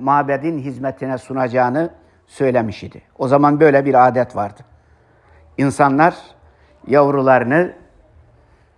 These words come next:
kendilerini idare edebilir hale gelince mabede bağışlıyorlar. O çocuk orada hem mabedin hizmetlerini görüyor, hem de ilim, irfan öğreniyor.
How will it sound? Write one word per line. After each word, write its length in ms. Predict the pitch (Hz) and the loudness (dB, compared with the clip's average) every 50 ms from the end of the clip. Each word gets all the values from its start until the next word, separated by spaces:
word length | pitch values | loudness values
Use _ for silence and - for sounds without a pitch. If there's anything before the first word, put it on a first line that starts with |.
| _ _ _ | _ _ _
kendilerini 600 | - - 147 143 135 143 139 135 135 135 131 139 139 | -2 0 0 0 0 0 2 2 2 2 2 -2 -4
idare 440 | - 127 127 135 131 135 135 135 131 | -6 -4 0 2 2 2 2 2 0
edebilir 400 | 123 131 127 120 127 127 127 120 | 0 0 -2 -2 -4 -4 -4 -4
hale 320 | 113 135 127 123 127 127 | -2 -2 -2 -2 -2 -4
gelince 460 | 117 113 127 127 135 143 143 139 143 | -4 -2 -2 -2 -2 -2 -4 -2 -2
mabede 640 | 127 123 123 123 127 123 117 120 110 123 117 110 120 | -2 -2 0 0 0 0 -2 -4 -4 -4 -4 -2 0
bağışlıyorlar. 840 | 120 127 127 110 - - 123 135 131 123 127 135 147 151 151 160 - | 0 0 0 -2 -6 -6 -4 -2 -2 0 0 0 -2 -2 -4 -8 -12
O 120 | - 139 123 | -10 -10 -8
çocuk 380 | - 127 117 117 120 - - | -8 -8 -8 -8 -10 -6 -4
orada 240 | 135 127 120 120 117 | -4 -4 -2 -2 -4
hem 200 | 117 123 143 151 | -4 -4 -4 -4
mabedin 540 | 139 120 120 113 117 113 120 107 113 110 101 | -2 -2 -2 0 0 -2 -4 -4 -6 -6 -8
hizmetlerini 680 | 107 120 107 117 127 120 110 - - 117 117 123 151 147 | -8 -8 -6 -4 -4 -4 -4 -4 -2 -2 -2 -2 -2 0
görüyor, 380 | 131 135 131 135 151 160 170 - - _ _ _ _ _ _ | 0 0 0 0 0 -2 -2 -4 -10 _ _ _ _ _ _
hem 260 | - 170 160 131 127 127 | -4 -4 -2 -2 -2 -4
de 120 | 147 - | -4 -4
ilim, 340 | - 135 131 139 139 127 127 | -4 -6 -4 -4 -4 -4 -4
irfan 420 | 117 120 110 - 131 131 120 113 | -6 -8 -6 -4 -2 -2 -2 -2
öğreniyor. 760 | - - 113 113 107 107 107 107 113 131 147 160 156 - - | -4 -4 -4 -2 -2 -2 -4 -4 -2 -2 -2 -2 -2 -6 -14